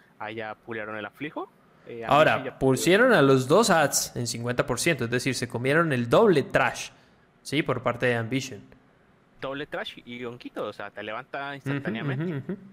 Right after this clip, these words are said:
Speaker 1: No tiene ningún problema, está bien.
Speaker 2: Interesante.
Speaker 1: Y ya ahí pueden juntar la trash, que creo que el, el Tormente no se bufea por ese Reign, no se, no se, no se bufea, entonces está bien.
Speaker 2: ¿Crees?
Speaker 1: Ya.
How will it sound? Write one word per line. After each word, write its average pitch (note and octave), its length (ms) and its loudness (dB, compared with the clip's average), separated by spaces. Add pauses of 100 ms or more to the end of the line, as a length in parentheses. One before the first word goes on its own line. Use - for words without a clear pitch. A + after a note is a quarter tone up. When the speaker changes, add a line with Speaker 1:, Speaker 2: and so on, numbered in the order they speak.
Speaker 1:
No - 80 -20
tiene D3+ 200 -16
ningún C3 200 -14
problema, D#3 320 -14
está - 160 -14
bien. C3 80 -6
Speaker 2:
Interesante. A#2+ 380 -8 (540)
Speaker 1:
Y B2 100 -14
ya A#2 220 -8
ahí A#2+ 180 -10
pueden A#2+ 220 -12
juntar A#2+ 300 -14
la A2+ 120 -12
trash, E3 480 -10 (580)
que A#2 380 -8
creo B2+ 200 -10
que B2 300 -8
el, A2 380 -12
el G#2 80 -10
Tormente B2 480 -12
no C3+ 180 -8
se C3 280 -8
bufea B2 420 -10
por A#2+ 200 -10
ese B2 960 -8 (480)
Reign, C3 400 -10
no - 300 -20
se, - 100 -20 (100)
no A2 80 -20 (220)
se, - 140 -20
no A2 80 -20
se - 80 -16
bufea, A2 240 -12
entonces - 440 -14
está - 200 -14
bien. F3+ 240 -8 (4000)
Speaker 2:
¿Crees? G#3 340 2
Speaker 1:
Ya. A#2 140 -10